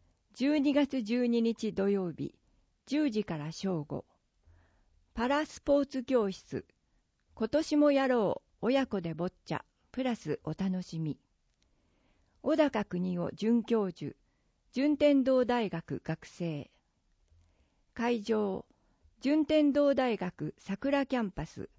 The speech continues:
対象、市内在住の小学生とその保護者。原則三回とも参加できる人。定員二十五組。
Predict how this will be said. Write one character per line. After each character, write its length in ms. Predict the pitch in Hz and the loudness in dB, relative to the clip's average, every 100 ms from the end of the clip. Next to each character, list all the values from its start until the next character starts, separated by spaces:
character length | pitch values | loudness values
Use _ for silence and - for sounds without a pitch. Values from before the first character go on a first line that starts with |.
| _ _ _ _ _ _ _ - | _ _ _ _ _ _ _ -4
対 220 | 233 233 | -2 -2
象、 440 | - 214 190 185 - _ _ _ _ _ | -2 -4 -2 -4 -10 _ _ _ _ _
市 220 | - 320 | -6 2
内 240 | 311 254 | 2 2
在 300 | 190 202 208 | 0 -2 -2
住 260 | 185 196 190 | -4 -4 -4
の 220 | 180 185 _ | -2 -4 _
小 280 | - 269 294 | -8 -2 0
学 200 | 294 294 | 0 -2
生 280 | - 190 175 | -6 -6 -4
と 200 | - - | -4 -6
そ 180 | - 190 | -4 -2
の 140 | 233 | -2
保 160 | 220 202 | -2 -4
護 120 | 185 | -6
者。 220 | - - _ _ _ _ _ _ _ _ _ 202 | -8 -14 _ _ _ _ _ _ _ _ _ -2
原 180 | 233 | -2
則 380 | 240 233 - 208 | -2 -6 -6 -8
三 280 | - 196 233 | -6 -4 -4
回 200 | 220 214 | -2 -4
と 140 | 208 196 | -4 -4
も 100 | 190 | -4
参 300 | 196 208 196 | -4 -4 -4
加 120 | 196 | -6
で 120 | 185 | -6
き 160 | - 170 | -6 -8
る 100 | 151 | -8
人。 340 | - 104 - _ _ _ _ _ _ _ _ _ _ _ - | -8 -8 -8 _ _ _ _ _ _ _ _ _ _ _ -4
定 260 | 233 233 | 2 4
員 360 | 226 214 202 - _ _ _ | 4 0 -4 -6 _ _ _
二 160 | 254 302 | -2 -2
十 260 | 247 202 | 0 -2
五 160 | 151 202 | 0 -4
組。 320 | 196 160 147 | -2 -6 -6